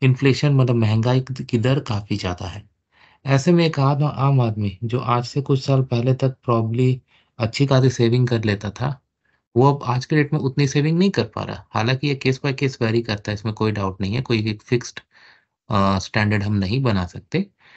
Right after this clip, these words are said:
लेकिन लोगों को प्रॉब्लम्स हो रही हैं, लोगों को तकलीफ हो रही है। लोग अब पहले जितनी, अ, अ, लोगों की अफोर्डेबिलिटी घट गई है, क्योंकि अब चीज़ें महंगी हो गई हैं, especially खाने पीने की चीज़ें, जैसे कनाडा, यूएस,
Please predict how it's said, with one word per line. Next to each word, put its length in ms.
लेकिन 360
लोगों 280
को 80
प्रॉब्लम्स 520
हो 100
रही 180
हैं, 100
लोगों 240
को 80
तकलीफ 460
हो 100
रही 160
है। 60
लोग 220
अब 240
पहले 240
जितनी, 360
अ, 80
अ, 60
लोगों 180
की 80
अफोर्डेबिलिटी 580
घट 260
गई 220
है, 120
क्योंकि 240
अब 80
चीज़ें 320
महंगी 360
हो 140
गई 140
हैं, 140
especially 460
खाने 300
पीने 240
की 60
चीज़ें, 280
जैसे 200
कनाडा, 400
यूएस, 500